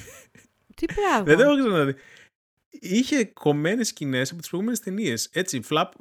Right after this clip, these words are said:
Speaker 2: δηλαδή,
Speaker 1: Αλήθεια;
Speaker 2: λέγανε κάτι για το παρελθόν, θα σου πετούσε τρία, ε, μι-, ε,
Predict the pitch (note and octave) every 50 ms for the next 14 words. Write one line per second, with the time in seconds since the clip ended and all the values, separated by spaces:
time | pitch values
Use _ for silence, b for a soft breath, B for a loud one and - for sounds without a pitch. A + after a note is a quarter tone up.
0 | C#3 D3 - - - C3+ C3 D3 E3+ F3 F#3+ A3 A3 A3+ A3 G3+ G3 G3 - -
1 | - - G3 F3 D#3+ C#3+ B2+ C#3+ D#3+ F3 D#3+ C#3+ - C#3+ C#3+ C#3+ - E3 C3+ B2
2 | A#2 A2 G#2 G2+ F#2+ - C#3 D#3+ D#3+ - C#3 - - - - B2+ - F#3 F3+ -
3 | F#3+ - - D#3 E3 F#3 F3+ F3 E3 - - A#2 A#2 A#2 B2+ B2 B2 B2 B2+ -
4 | A#2+ A#2 A2 A2 - B2 D3+